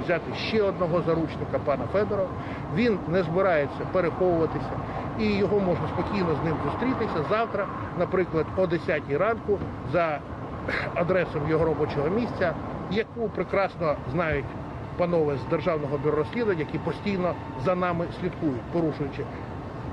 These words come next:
в тому числі, наприклад, і адвокатську таємницю.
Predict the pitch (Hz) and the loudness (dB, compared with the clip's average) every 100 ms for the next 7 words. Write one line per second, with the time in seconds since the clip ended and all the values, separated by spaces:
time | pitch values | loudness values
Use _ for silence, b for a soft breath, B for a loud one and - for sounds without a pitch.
0 | - 160 160 156 - 202 165 - 165 151 | -2 0 0 -2 -2 0 0 0 -2 -2
1 | - 143 135 147 165 - 151 156 165 160 | 0 0 2 0 -2 -2 0 2 2 2
2 | 123 | -2